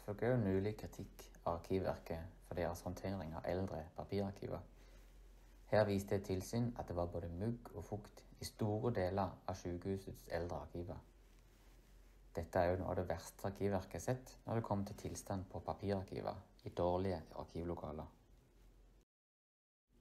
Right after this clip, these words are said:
Vi har også sett at bekymringsmeldinger i barnevernet ikke kom fram. I denne saken så har vi sett hvorfor det er viktig å ha kontroll over korrespondansen som foregår i elektroniske arkivsystemer.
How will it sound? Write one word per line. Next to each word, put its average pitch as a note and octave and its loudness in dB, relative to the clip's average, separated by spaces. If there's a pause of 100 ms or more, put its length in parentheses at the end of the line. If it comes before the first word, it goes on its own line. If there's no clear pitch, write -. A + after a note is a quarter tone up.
(1000)
Vi G2 2
har G2+ 4
også A#2+ 0
sett A2 -4
at - -4
bekymringsmeldinger E2+ -4
i F2 -2
barnevernet F2+ -4
ikke - -8
kom F#2 -10
fram. F#2 -4 (1200)
I - -2
denne G2 2
saken G#2 2
så E2+ -4
har E2+ -4
vi E2+ -6
sett - -6
hvorfor G#2+ -2
det F2+ 0
er F#2 -2
viktig - -4 (160)
å E2 -6
ha E2 -6
kontroll G2 -4
over F2 -8
korrespondansen F#2+ -2 (160)
som A2 -2
foregår F2+ 0
i E2+ -2
elektroniske F2 -4
arkivsystemer. - -8